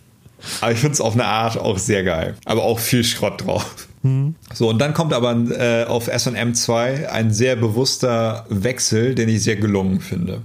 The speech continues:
Speaker 1: Und auch das erste Mal, dass ein weiteres Instrumental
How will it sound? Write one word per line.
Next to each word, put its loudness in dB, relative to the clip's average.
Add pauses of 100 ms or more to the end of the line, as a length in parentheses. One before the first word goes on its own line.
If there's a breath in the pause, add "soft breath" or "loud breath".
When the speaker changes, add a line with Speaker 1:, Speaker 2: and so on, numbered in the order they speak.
Speaker 1:
Und 0
auch -2
das -2
erste 0
Mal, 2
dass -2
ein 0
weiteres 0
Instrumental 2